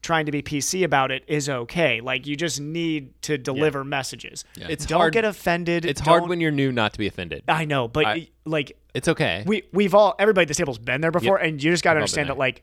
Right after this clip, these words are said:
Speaker 1: hey, this group will like you one day. Just
Speaker 2: Yeah.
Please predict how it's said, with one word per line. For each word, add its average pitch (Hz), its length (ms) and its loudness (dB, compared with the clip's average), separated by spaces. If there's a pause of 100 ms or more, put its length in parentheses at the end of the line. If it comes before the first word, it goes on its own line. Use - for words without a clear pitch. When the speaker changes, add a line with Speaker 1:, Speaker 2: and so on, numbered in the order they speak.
(140)
Speaker 1:
hey, 139 360 -2 (220)
this 160 260 -2
group 226 220 -4
will 131 100 -6
like 139 240 -2
you 127 80 -4
one 113 220 -8
day. 107 320 -10 (100)
Just 135 220 -2
Speaker 2:
Yeah. 90 120 -2